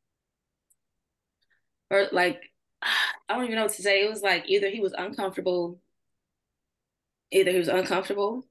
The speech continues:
he, he don't like to do interviews, or he was just having a bad day.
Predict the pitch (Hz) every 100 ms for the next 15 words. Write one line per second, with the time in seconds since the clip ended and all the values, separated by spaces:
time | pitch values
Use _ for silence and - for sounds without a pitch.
0 | _ _ _ _ _ 220 214 190 180 175
1 | 170 190 180 175 190 190 190 185 170 180
2 | 202 208 214 208 208 202 202 - - _
3 | _ _ _ _ _ - 180 180 175 170
4 | 170 208 175 175 175 165 165 160 156 156
5 | 165 175 180 180